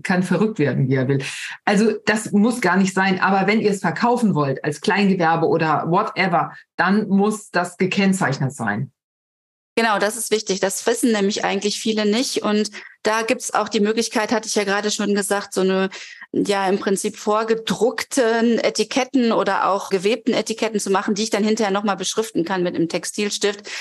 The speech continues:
Speaker 2: damit ich nicht jedes Mal ein Etikett für irgendeine Serie machen lassen muss.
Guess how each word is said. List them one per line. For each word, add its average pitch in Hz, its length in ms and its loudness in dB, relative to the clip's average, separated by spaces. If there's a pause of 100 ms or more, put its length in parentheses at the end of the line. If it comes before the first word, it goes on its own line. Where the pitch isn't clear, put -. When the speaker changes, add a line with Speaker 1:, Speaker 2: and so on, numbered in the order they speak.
Speaker 2:
damit 208 260 2
ich 220 140 2
nicht 208 160 0
jedes 208 320 0
Mal 202 200 0
ein 190 200 0
Etikett 196 460 -2
für 180 260 0
irgendeine 180 600 0
Serie 180 380 -2
machen 175 280 -2
lassen 156 320 -2
muss. 151 180 -6